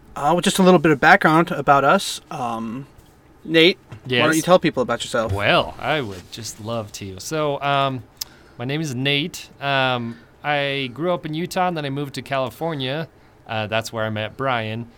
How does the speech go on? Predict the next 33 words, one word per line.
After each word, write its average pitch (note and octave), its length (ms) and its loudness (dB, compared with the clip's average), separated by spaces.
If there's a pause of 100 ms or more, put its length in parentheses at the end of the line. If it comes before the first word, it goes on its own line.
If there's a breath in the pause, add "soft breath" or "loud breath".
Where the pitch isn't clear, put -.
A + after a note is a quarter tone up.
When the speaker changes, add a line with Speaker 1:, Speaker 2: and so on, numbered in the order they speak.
(280 soft breath)
Speaker 2:
After A2+ 260 -6
that, A2 280 -2
I've G2+ 300 -10
jumped A2 300 -8
around A2 260 -4
to G#2+ 100 -8
a G2+ 40 -8
bunch G#2 240 -8
of F#2 60 -14
different G#2 280 -10
places, G2+ 400 -10
going G#2 240 -10
to G2+ 60 -10
college D3 520 0
and, B2 320 -4
and B2+ 280 -4
other B2 220 2
things. B2 520 -6 (400 soft breath)
Um, A2 340 0
I A2 60 -4
met A2+ 200 -2
my A2+ 180 -4
wife A#2 380 -2
in A2 200 -10
Idaho, E3 680 0
and C3 180 -8
now A#2 140 -2
I A#2+ 80 -4
have A#2 460 -6
my B2+ 240 -10
beautiful C3 340 -6
wife, B2+ 180 -2
Jessica, C3+ 380 -6